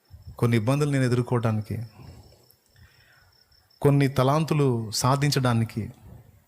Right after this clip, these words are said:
వాటిని దేవుని కొరకు వినియోగించడానికి అంతా ప్రేమే. కాబట్టి ఇది తక్కువ అంచనా వేయొద్దు ప్లీజ్. చాలా కీలకం,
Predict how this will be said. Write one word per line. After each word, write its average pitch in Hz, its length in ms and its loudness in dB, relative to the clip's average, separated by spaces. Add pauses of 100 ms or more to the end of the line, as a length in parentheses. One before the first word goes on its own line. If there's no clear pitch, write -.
(720)
వాటిని 127 320 4
దేవుని 143 320 4
కొరకు 139 300 4
వినియోగించడానికి 135 720 2
అంతా 113 420 0 (160)
ప్రేమే. 107 320 6 (2000)
కాబట్టి 98 420 0 (220)
ఇది 98 220 -2 (100)
తక్కువ 131 380 2
అంచనా 110 260 4
వేయొద్దు 95 300 4 (100)
ప్లీజ్. 95 280 0 (1120)
చాలా 147 280 -2
కీలకం, 98 460 -4